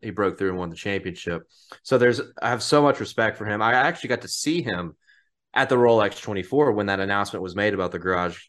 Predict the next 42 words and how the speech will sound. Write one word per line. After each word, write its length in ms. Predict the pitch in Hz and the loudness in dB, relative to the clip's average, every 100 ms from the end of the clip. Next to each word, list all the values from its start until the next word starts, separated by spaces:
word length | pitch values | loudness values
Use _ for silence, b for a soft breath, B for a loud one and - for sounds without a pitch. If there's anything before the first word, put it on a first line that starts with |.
| - | -8
uh, 200 | 92 87 | -6 -6
fifty-six 560 | 98 - - 104 101 | -8 -10 -6 -4 -4
entry, 340 | 92 85 90 82 | -6 -6 -6 -4
and 100 | 90 | -4
I 60 | |
was 100 | 82 | -4
shocked 460 | - - 127 104 - | -8 -2 2 2 0
that 80 | 98 | -4
he 100 | 95 | -6
was 140 | 95 | -8
even 220 | 90 82 85 | -8 -12 -8
there. 300 | 113 87 87 | -6 -4 -6
And 160 | 87 B B B | -8 B B B
seeing 320 | - - 185 165 | -4 4 6 6
him 160 | 151 | 4
more 260 | 135 135 135 | 4 2 0
incorporated 580 | 131 135 127 104 104 104 | -2 -4 0 -2 0 -4
into 160 | 104 | -6
the 60 | 104 | -4
nascar 500 | 98 95 95 104 95 | -2 -2 -2 -2 0
world 360 | 92 90 90 _ _ _ _ _ _ _ - | 0 -2 -6 _ _ _ _ _ _ _ -4
after 280 | 110 113 131 | 0 2 0
someone 280 | 113 120 117 | -2 0 0
like 160 | 101 - | -2 -2
Kimi 160 | 113 | -2
Räikkönen 500 | 104 101 101 101 101 | 2 2 2 -2 -6
gives 200 | 98 92 | -4 -4
it 80 | 90 | -6
a 40 | |
shot, 380 | 85 - 90 90 | -8 -2 0 0
and 180 | 95 90 B B _ - | -2 -10 B B _ -2
I 100 | 110 | 0
hope 240 | 127 113 | 2 2
Kimi 160 | 110 107 | 0 -2
Räikkönen 520 | 98 98 - 92 90 | 0 0 -2 -6 -6
is 120 | 87 | -8
back 300 | - 92 90 | 0 0 0
again 480 | 85 85 95 87 85 | -4 -2 -2 -2 -6
in 180 | 82 87 | -6 -6
a, 80 | 87 | -6
in 140 | 90 | -6
a 220 | 85 82 | -6 -8